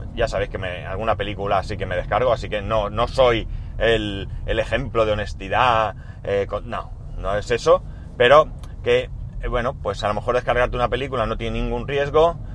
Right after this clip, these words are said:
pero descargarte algún tipo de software ya sabemos que puede conllevar riesgo, que cada uno, insisto, debe de asumir esa, esa responsabilidad. Eh,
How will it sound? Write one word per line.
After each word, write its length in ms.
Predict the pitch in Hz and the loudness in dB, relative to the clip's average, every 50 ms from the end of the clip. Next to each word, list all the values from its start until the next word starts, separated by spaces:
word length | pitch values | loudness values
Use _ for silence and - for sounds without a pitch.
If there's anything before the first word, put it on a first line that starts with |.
| - - - - | -10 -10 -4 2
pero 160 | 107 107 107 | 2 4 4
descargarte 760 | 104 95 - 104 98 101 104 107 - - 113 110 113 110 - - | 4 2 0 0 2 2 2 0 2 2 0 0 0 0 -4 -4
algún 280 | 110 110 110 110 117 113 | -4 -2 -2 -2 -4 -4
tipo 220 | 107 117 113 117 | -6 -2 0 0
de 100 | 113 - | 0 2
software 320 | - 127 123 120 127 131 123 | 2 2 2 4 2 2 2
ya 100 | 107 98 | 0 -2
sabemos 320 | - 101 98 104 110 - | 0 -4 -2 0 -2 0
que 140 | - 107 101 | 0 -2 -2
puede 460 | - - 95 107 110 107 110 113 107 | -2 0 2 2 4 4 2 0 -2
conllevar 480 | - 110 110 110 98 101 107 117 113 95 | -2 -2 -2 -2 2 4 4 4 4 4
riesgo, 340 | 101 101 95 80 92 90 | 0 -4 -2 -4 -4 -4
que 140 | - 120 - | -4 -4 0
cada 260 | 113 123 110 104 101 | 2 4 4 4 4
uno, 300 | 107 123 139 160 175 160 | 2 2 4 4 4 4
insisto, 440 | 131 117 - - 135 117 - 170 170 | 4 0 -4 -4 -6 -2 2 2 4
debe 240 | 156 123 110 123 139 | 4 4 4 4 4
de 60 | 139 | 4
asumir 500 | 123 113 - - 107 101 113 135 139 - - - - - - - - - - | 2 2 0 -2 -4 -4 -2 -2 -2 -4 -6 -6 -6 -4 -4 -4 -4 -2 0
esa, 640 | - 107 - - 131 117 110 107 104 101 98 95 92 - | 0 0 0 2 4 4 6 6 6 4 2 0 -2 -4
esa 720 | - - 104 - - 110 104 101 98 95 95 92 90 90 | -4 -4 -4 -2 0 2 2 2 2 2 2 0 0 0
responsabilidad. 960 | 92 95 92 92 - 92 90 85 - - 80 78 80 82 82 92 98 90 80 - - - - - - - - - - - - - - - - - - - - - - - - - - - - - - | -2 -2 -4 -4 -4 -4 -4 -4 -4 -4 -4 -4 -4 -4 0 0 0 0 0 -4 -6 -6 -6 -6 -6 -6 -6 -6 -6 -6 -6 -4 -4 -4 -4 -6 -6 -6 -8 -8 -8 -8 -8 -8 -8 -8 -6 -4 -2
Eh, 840 | 107 113 107 104 104 101 95 95 92 92 90 87 87 87 87 80 | -2 0 0 0 0 0 0 0 0 -2 -2 -2 -4 -4 -4 -6